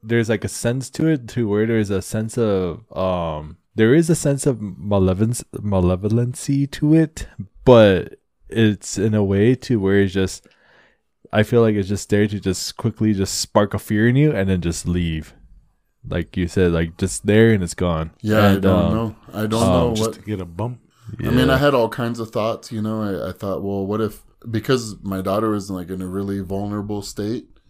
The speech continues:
Speaker 3: Yeah.
Speaker 2: you know, and she was crying all the time,
Speaker 3: Like,
Speaker 2: and
Speaker 3: what if it was, like, who knows <clears throat> what her friend was kinda going through and, like, what's kinda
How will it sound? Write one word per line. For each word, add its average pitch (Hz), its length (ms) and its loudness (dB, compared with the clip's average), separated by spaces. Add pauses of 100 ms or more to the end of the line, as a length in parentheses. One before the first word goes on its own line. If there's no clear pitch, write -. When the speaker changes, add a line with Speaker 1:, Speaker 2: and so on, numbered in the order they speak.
(140)
Speaker 3:
Yeah. 104 440 -4
Speaker 2:
you 101 40 -4
know, 104 260 -4
and 98 180 -4
she 101 160 -8
was 85 180 -8
crying 101 460 -8
all 101 180 -6
the 98 120 -8
time, 104 720 -8
Speaker 3:
Like, 123 100 -4
Speaker 2:
and 117 80 -4
Speaker 3:
what 151 120 2
if 143 120 -8
it 135 60 -2
was, 117 260 -4
like, 104 160 -6
who 151 200 0
knows 135 880 -2
<clears throat> 151 240 4
what 107 200 -2
her 107 160 -8
friend 107 260 -8
was 104 120 -10
kinda 110 180 -10
going 101 360 -8
through 101 340 -6
and, 82 80 -14
like, 78 160 -14
what's 78 260 -16
kinda 85 340 -12